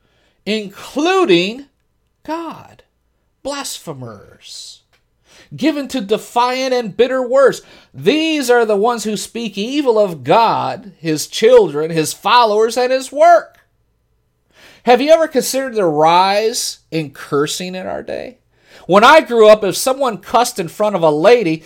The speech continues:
they would immediately turn around and apologize, even if she wasn't involved in the conversation. "Oh, I'm sorry, ma'am, I shouldn't talk like that." Same thing if they cursed in front of the preacher. "I'm sorry, Reverend, I didn't mean to say that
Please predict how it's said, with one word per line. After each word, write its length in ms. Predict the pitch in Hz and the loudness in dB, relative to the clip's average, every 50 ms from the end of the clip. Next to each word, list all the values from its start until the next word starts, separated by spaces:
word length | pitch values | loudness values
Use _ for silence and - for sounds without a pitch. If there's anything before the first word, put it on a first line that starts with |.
| - - - | -20 -10 0
they 140 | 160 220 285 | 0 2 2
would 160 | 277 277 262 | 2 0 -2
immediately 800 | 277 269 262 247 247 247 254 269 294 311 302 294 262 226 208 208 | -4 -4 -6 -10 -10 -6 -4 -2 0 0 0 0 0 -2 -4 -4
turn 220 | 202 - - 233 220 | -4 -4 -4 -4 -2
around 500 | 220 220 226 240 247 247 226 196 165 - _ _ _ _ - | -2 -2 -2 0 0 0 0 -2 -2 -6 _ _ _ _ -2
and 140 | 190 202 208 | -2 0 0
apologize, 920 | 202 202 - - 214 262 254 233 208 151 - 156 147 143 131 123 131 190 | 0 -4 -6 -4 -2 -2 0 0 0 -2 0 0 0 0 0 -2 -2 -4
even 200 | 262 285 269 254 | -6 -6 -4 -6
if 80 | 226 | -6
she 160 | - - 269 269 | -6 -6 -8 -2
wasn't 460 | 240 240 240 220 226 214 208 208 - - | 0 0 2 2 0 -2 -2 -4 -12 -10
involved 400 | 190 208 180 190 214 226 233 214 | -10 -6 0 2 2 2 2 2
in 60 | 202 | -2
the 80 | 190 190 | -8 -8
conversation. 540 | - 220 214 208 202 190 - 233 220 185 - | -6 -4 -4 -4 -4 -6 -8 -6 -6 -6 -2
"Oh, 100 | 196 196 | 0 0
I'm 160 | 190 185 175 | 0 0 -2
sorry, 340 | 165 - - 143 147 156 139 | -6 -10 -8 -6 -6 -8 -8
ma'am, 200 | 139 139 143 143 | -10 -12 -12 -12
I 80 | 135 139 | -12 -14
shouldn't 300 | - - 147 127 113 - | -12 -12 -14 -14 -14 -12
talk 260 | - 123 117 - - | -12 -12 -12 -12 -14
like 220 | 107 104 107 _ | -18 -20 -20 _
that." 360 | - - - - - _ _ _ _ _ _ _ _ _ _ _ _ _ _ _ _ _ _ _ _ _ _ _ _ _ _ _ _ _ _ _ _ _ _ _ _ _ _ _ _ _ - | -20 -20 -20 -20 -20 _ _ _ _ _ _ _ _ _ _ _ _ _ _ _ _ _ _ _ _ _ _ _ _ _ _ _ _ _ _ _ _ _ _ _ _ _ _ _ _ _ -10
Same 320 | - - 262 285 285 262 | -2 2 2 2 2 0
thing 220 | - 269 285 311 294 | 0 -2 -2 0 0
if 120 | 269 262 | -2 2
they 100 | 254 240 | 2 2
cursed 360 | 240 - 269 254 262 262 - | 2 2 0 0 0 0 -4
in 80 | 254 254 | -6 -8
front 280 | 254 - 269 285 285 285 | -4 -4 -4 -4 -2 -2
of 60 | 285 | -4
the 60 | 294 | -4
preacher. 520 | 285 - 311 311 320 302 302 - - 160 139 | -4 -2 -4 -4 -2 -2 -4 -4 -4 -6 -6
"I'm 120 | 151 165 | -6 -8
sorry, 400 | - - - 175 190 202 190 185 | -10 -10 -8 -6 -6 -4 -4 -6
Reverend, 480 | 180 175 185 196 202 196 214 220 208 180 | -6 -6 -6 -8 -8 -8 -10 -10 -6 -6
I 80 | 160 | -6
didn't 240 | 165 175 175 170 165 | -6 -6 -8 -10 -10
mean 140 | 170 170 165 | -12 -12 -10
to 80 | 151 143 | -10 -12
say 300 | - - 147 135 131 120 | -10 -10 -10 -10 -12 -12
that 360 | 113 110 110 104 95 - | -12 -14 -14 -16 -18 -18